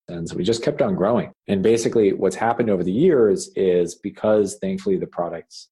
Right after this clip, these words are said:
have sold, our customers have come back to us and said, "What else do you make?" "Well, we make liquid hand soap, body wash, and bar soap." And they're like, "Oh, well, do you make shampoo and conditioner?" And we're like, "Yep." And then they were like, "Well, do you make lotions?" And we're like, "Yep." <laughs> So meanwhile,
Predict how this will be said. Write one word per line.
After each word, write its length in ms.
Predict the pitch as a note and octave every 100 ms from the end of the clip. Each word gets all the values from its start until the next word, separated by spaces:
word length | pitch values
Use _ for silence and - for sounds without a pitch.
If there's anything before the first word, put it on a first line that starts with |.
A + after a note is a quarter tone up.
| -
have 180 | F#2 -
sold, 520 | - F3+ G#2 F2+ - - -
our 220 | F#2+ E2+ -
customers 420 | A2+ A2 G2+ E2
have 100 | F#2
come 140 | F2+
back 240 | G#2 A2+ -
to 80 |
us 160 | E2 -
and 80 | -
said, 160 | F2+
"What 100 | F2
else 160 | E2 D#2
do 60 | -
you 100 | F#2+
make?" 240 | A2 D#2 _ -
"Well, 180 | F2
we 100 | F2
make 300 | F2+ E2+ D#2 - -
liquid 280 | F2+ D#2+
hand 160 | D#2+ D#2+
soap, 260 | - D#2+ -
body 240 | E2 D#2+
wash, 260 | D#2+ D2+ -
and 80 | -
bar 180 | B2 A2+
soap." 320 | - E2 -
And 80 | E2+
they're 80 | E2
like, 140 | D#2+
"Oh, 140 | A2+ F#2
well, 340 | F2 E2+ - _
do 80 | F#2+
you 60 |
make 160 | F2+ F2
shampoo 400 | - E2+ E2+ E2
and 100 | D#2+
conditioner?" 480 | E2 G#2+ A2 - D2+
And 80 | D2+
we're 60 |
like, 180 | D#2 D2+ G2
"Yep." 200 | A2+ - _ - F#2
And 320 | F#2 E2+ E2 -
then 120 | F2
they 100 | E2+
were 120 | E2+
like, 200 | E2+ D#2
"Well, 120 | F2+ E2+
do 80 |
you 100 | F2
make 220 | E2+ E2+ G2
lotions?" 400 | A2+ - D#2 -
And 80 | D#2+
we're 80 |
like, 200 | D#2+ D2+ -
"Yep." 280 | G2 A#2+ - _ - -
<laughs> 560 | G3+ - - - - - - - -
So 400 | - C#3+ A#2 G2+ - - -
meanwhile, 500 | D#3 D#3+ C#3+ A#2+